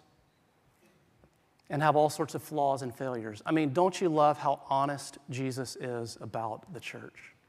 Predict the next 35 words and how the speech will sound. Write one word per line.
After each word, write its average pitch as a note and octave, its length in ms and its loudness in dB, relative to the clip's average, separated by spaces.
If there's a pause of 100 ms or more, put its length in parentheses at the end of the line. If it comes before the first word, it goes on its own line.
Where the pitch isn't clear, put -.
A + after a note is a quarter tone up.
(1700)
And G3+ 80 6
you G#3 40 6
see - 120 6
what, A#3 340 8 (460)
this A3+ 160 2
is A3 140 4
all A3+ 220 4
of B2 120 2
us, A#2 300 -6
but, - 500 0 (100)
but - 280 0
what F3+ 180 4
most, F#3 680 4
what F#3 260 4
all A3 280 12
of G3 100 8
it, F3 160 6
what E3+ 160 2
our E3 120 6
default D#3 640 4
is, A2 420 -6 (800)
our F#3 180 12
default F3 640 6
is D3 100 -4
to D3+ 120 0
cover F#3+ 540 2
up - 300 -2
all E3 260 4
of D#3 120 0
these C#3+ 220 0
things B2+ 380 -2
about A#2 300 -4
ourselves. - 600 -12 (1300)
We C#3+ 120 0
hide, C#3 680 4